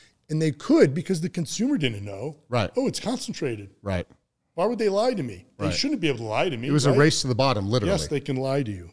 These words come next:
Speaker 2: Yeah.
Speaker 1: Believe it. And
Speaker 2: And,
Speaker 1: exactly.
Speaker 2: and, and, and
Speaker 1: And,
Speaker 2: what, and what
Speaker 1: and
Speaker 2: Jim
Speaker 1: s-
Speaker 2: is, is referring to is that was what that aha moment was for me. Was I think you literally said just that.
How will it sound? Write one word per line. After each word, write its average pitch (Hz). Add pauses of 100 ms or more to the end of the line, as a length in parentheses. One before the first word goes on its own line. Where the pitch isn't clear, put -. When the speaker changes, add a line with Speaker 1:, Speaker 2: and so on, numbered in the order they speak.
Speaker 2:
Yeah. 120
Speaker 1:
Believe 123
it. 120
And 120 (540)
Speaker 2:
And, 156
Speaker 1:
exactly. 170
Speaker 2:
and, 165
and, -
and 151
Speaker 1:
And, 143
Speaker 2:
what, 147
and 143
what 143
Speaker 1:
and 147
Speaker 2:
Jim 185
Speaker 1:
s- 175 (180)
Speaker 2:
is, 143
is 127
referring 175
to -
is 98
that 151
was 127
what 117
that 110
aha 104
moment 98
was 90
for 92
me. 76 (600)
Was 92
I 135
think 190
you 160
literally 120
said 104
just 92
that. 76